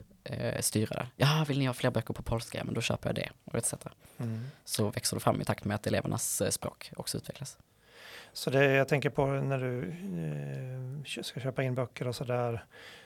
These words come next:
Speaker 2: hur, eh, går du tillväga för att skanna av, liksom? Jag tänker på, mm, mm, ja, vilka,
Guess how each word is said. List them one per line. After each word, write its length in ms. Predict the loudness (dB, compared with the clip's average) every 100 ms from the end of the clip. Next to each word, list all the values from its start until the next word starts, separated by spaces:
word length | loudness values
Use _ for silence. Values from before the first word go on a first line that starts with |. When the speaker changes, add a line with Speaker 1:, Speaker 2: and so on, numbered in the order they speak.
| -14
Speaker 2:
hur, 680 | 2 4 4 2 -2 0 2
eh, 460 | 2 2 0 -2
går 160 | -2 -4
du 80 | -4
tillväga 720 | 0 2 2 2 -2 -2 0
för 100 | 0
att 100 | -2
skanna 320 | -2 -4 0
av, 280 | 0 0 -2
liksom? 360 | -6 -4 -6
Jag 100 | -4
tänker 260 | -4 -6 -6
på, 300 | -4 -2 0
mm, 480 | -2 -4 -6 -6 -8 -10
mm, 440 | -10 -8 -10 -10 -8
ja, 200 | -6 -6 -8 -20 -20 _ _ _ _
vilka, 480 | -4 0 2 0 -4